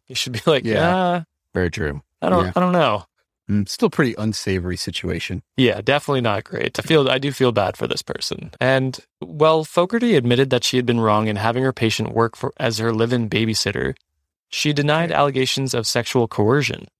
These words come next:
Speaker 2: Mm.
Speaker 1: In a later interview with the Journal News, she s-, she was cited as saying, quote, "The babysitter made this all up, that I told her to have sex with my husband. Do I dispute it? I totally dispute it. That's unthinkable. I was a therapist.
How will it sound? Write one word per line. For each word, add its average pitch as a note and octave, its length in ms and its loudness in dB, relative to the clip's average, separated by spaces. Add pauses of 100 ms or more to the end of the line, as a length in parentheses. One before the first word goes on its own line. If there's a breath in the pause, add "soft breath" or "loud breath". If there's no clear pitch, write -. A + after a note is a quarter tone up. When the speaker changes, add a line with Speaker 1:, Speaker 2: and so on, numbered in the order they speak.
(360)
Speaker 2:
Mm. A2 80 -4
Speaker 1:
In C#3 80 2
a D3 60 2
later F3+ 340 2
interview C#3 380 0
with C3 120 0
the A#2 80 0
Journal A#2 380 2
News, G#2+ 480 0
she - 160 -2
s-, - 220 -4
she - 180 -4
was C3+ 100 -2
cited D#3 300 0
as B2+ 100 -2
saying, A#2 300 0
quote, A2+ 400 -2 (460)
"The B2 60 -4
babysitter D#3+ 600 0
made B2 240 2
this A#2+ 160 0
all A2 200 2
up, - 240 -6 (260)
that C3 140 2
I B2+ 40 2
told C#3+ 220 0
her D3 80 0
to C#3+ 100 -2
have A#2+ 140 -2
sex - 240 -2
with A2 140 -8
my G2 80 -6
husband. G#2+ 520 -4 (300)
Do A#2+ 140 4
I A2+ 40 4
dispute A#2+ 400 0
it? E3+ 160 0 (120)
I B2+ 100 0
totally C3+ 380 2
dispute G2+ 400 -6
it. - 140 -4 (340)
That's B2 160 -2
unthinkable. B2 640 -2 (340)
I A2 80 0
was A#2+ 140 0
a B2 60 -8
therapist. C#3+ 600 0